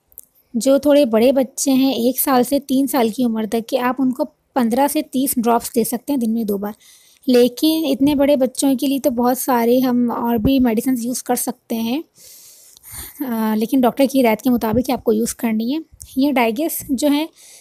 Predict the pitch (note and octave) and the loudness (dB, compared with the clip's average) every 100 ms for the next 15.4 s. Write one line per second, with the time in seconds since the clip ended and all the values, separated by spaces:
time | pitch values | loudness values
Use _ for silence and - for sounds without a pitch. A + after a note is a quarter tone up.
0 | _ _ - C4 A#3+ A3+ A#3+ B3 A3+ C4 | _ _ -8 -2 0 2 2 2 2 0
1 | C#4+ D4+ - D#4 - C#4+ D#4 D#4 A3+ - | 0 -2 -4 -4 0 2 4 2 0 -2
2 | - C#4 D#4+ D4+ A#3+ A3 A3 A#3+ - - | -2 0 0 0 0 0 0 -2 -2 -2
3 | A#3+ A#3 B3 A#3+ - C4 A3 G#3+ B3 C4 | 0 0 0 -2 -4 -6 -6 -4 -2 0
4 | C4 C#4 B3 A#3 C4 B3 - C4+ A#3+ C#4 | 0 0 0 -2 -4 -8 -4 -2 -2 -4
5 | G4 - - - - _ _ _ - A#3 | -8 -18 -20 -20 -20 _ _ _ 0 2
6 | A#3+ - D4+ C#4+ C4+ B3 A#3+ C4+ E4 - | 2 2 -2 0 -2 0 0 -2 -4 -6
7 | D4+ C4 A#3+ C#4 B3+ C4 G#3+ G#3 A3+ A#3+ | -4 0 0 2 2 0 -2 -4 -2 -4
8 | B3+ C4 C4+ _ _ _ A#3+ B3+ B3 A#3+ | -4 -6 -8 _ _ _ -6 -4 -4 -6
9 | B3 _ _ - - C#4+ C4+ B3+ - C4 | -8 _ _ -16 -8 -4 -2 -2 0 0
10 | A#3+ G#3+ A3 A#3 A#3+ A#3+ G3+ B3+ - B3 | 0 0 -2 -2 -4 -4 -2 -4 -2 -4
11 | G#3+ G#3 B3 C4+ - B3+ B3 - D4 C#4+ | -4 -4 -2 -4 0 0 2 0 -2 0
12 | A3 A3 A#3+ - - C4+ C4+ B3+ A#3+ B3 | 0 0 -2 -6 -4 -2 0 -2 -2 -2
13 | C4+ C4+ A#3+ C4 B3 - B3+ B3 C4 C4 | -2 -2 0 0 0 -2 -2 -2 -2 0
14 | C4+ C#4 - - B3+ C#4 C4 A#3 C4+ B3+ | 0 -2 -2 -2 0 2 2 2 0 0
15 | D4 - A#3+ A#3+ | -2 0 0 -2